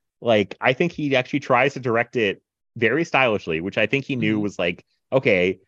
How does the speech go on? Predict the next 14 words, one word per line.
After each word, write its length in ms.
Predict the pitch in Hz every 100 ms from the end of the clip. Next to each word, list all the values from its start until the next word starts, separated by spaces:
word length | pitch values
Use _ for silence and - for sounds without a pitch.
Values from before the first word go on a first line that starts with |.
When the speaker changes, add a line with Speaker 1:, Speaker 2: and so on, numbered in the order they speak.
| _
Speaker 1:
people 300 | - 208 180
who 80 | 135
are 180 | 117 123
gonna 140 | 92
see 140 | 80 85
this, 160 | 87
this 80 | 123
is 60 | 113
the 140 | 104
M 100 | 104
T 140 | 104 113
V 160 | 104
audience, 580 | 85 80 78 76 98 -
like, 360 | 85 80 78